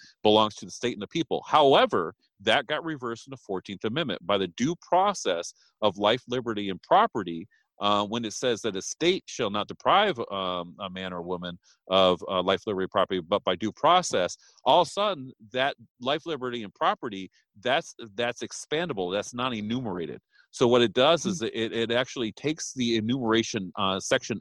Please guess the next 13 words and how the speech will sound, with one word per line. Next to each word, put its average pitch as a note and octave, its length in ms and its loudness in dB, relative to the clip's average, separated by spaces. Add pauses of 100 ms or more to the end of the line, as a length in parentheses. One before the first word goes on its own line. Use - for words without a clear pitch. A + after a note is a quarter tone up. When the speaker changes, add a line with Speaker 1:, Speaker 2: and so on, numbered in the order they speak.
Speaker 1:
out C#3 220 4
of A2 120 4
it, E2+ 200 -2 (400)
and G#2+ 200 0
now A#2 220 6
the E3 140 2
federal A#2+ 300 4
government A#2+ 600 0
claims B2 420 -2
supremacy C#3 600 -4
over G2+ 200 0
the F2+ 100 -6
states - 480 -2